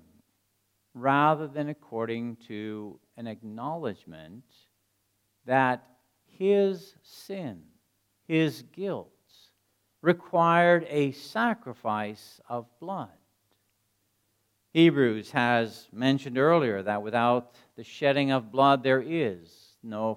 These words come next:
forgiveness of sin. And so Cain sought to bring his worship according to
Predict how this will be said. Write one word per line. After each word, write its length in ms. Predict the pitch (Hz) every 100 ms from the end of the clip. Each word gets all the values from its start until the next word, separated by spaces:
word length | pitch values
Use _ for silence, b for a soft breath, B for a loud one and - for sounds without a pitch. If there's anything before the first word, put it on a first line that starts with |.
| -
forgiveness 720 | 101 95 117 107 117 117 -
of 180 | - 113
sin. 420 | - - 165 123 80 _ _ _ _ _ _ _ _ _ _ 190
And 100 | 190
so 100 | 226
Cain 420 | - 240 269 247
sought 600 | 247 208 190 208 220 - _ _ _ -
to 500 | 196 180 175 165 - -
bring 460 | 139 165 202 214 208
his 460 | - 202 190 175 165
worship 680 | 185 277 269 - 156 139
according 520 | 175 - 208 208 208 202
to 340 | 214 185 180